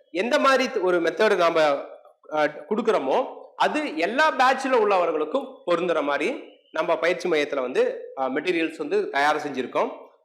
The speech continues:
பத்து யூனிட்ஸ்க்குமே தனிப்பட்ட முறையில ஸ்டடி மெட்டீரியல்ஸ் ஒவ்வொரு யூனிட்ஸ்க்குமே நம்ம கிட்ட மேக்ஸ் மேஜருக்கு வந்து உண்டு. இந்த மெட்டீரியல்ஸ் எல்லாமே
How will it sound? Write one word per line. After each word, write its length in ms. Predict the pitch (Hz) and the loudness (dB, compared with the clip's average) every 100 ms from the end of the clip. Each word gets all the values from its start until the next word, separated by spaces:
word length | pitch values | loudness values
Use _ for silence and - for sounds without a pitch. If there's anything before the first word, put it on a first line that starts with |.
| - | -4
பத்து 340 | 226 - 339 | -4 0 0
யூனிட்ஸ்க்குமே 760 | 269 262 262 - - 156 190 254 - - - | 2 2 0 -2 -4 0 0 0 -6 -18 -8
தனிப்பட்ட 560 | 208 254 320 320 320 294 | 0 0 2 2 4 2
முறையில 600 | 240 226 214 247 277 - - | 4 4 4 2 0 -6 -2
ஸ்டடி 240 | 202 240 | 0 2
மெட்டீரியல்ஸ் 580 | 202 185 165 175 190 180 | 0 0 0 0 -2 0
ஒவ்வொரு 520 | 185 226 277 294 277 | 2 2 2 2 2
யூனிட்ஸ்க்குமே 840 | 233 214 233 226 - 170 202 269 - | 0 0 0 -2 -4 -2 0 -2 -4
நம்ம 220 | 160 156 | -2 -2
கிட்ட 460 | 147 214 262 - - _ | -2 -4 -4 -10 -20 _
மேக்ஸ் 460 | 165 196 269 262 - | -4 0 0 -2 -2
மேஜருக்கு 420 | 190 170 170 156 | 0 2 0 -2
வந்து 480 | 147 151 240 277 - - | -2 0 0 0 -8 -4
உண்டு. 640 | 147 139 131 104 - - _ _ - | -2 0 0 -2 -12 -20 _ _ -6
இந்த 240 | 226 254 | 0 2
மெட்டீரியல்ஸ் 520 | 208 202 277 269 262 | 2 2 2 2 2
எல்லாமே 720 | 190 170 170 135 185 - - | 0 0 0 0 -2 -4 -12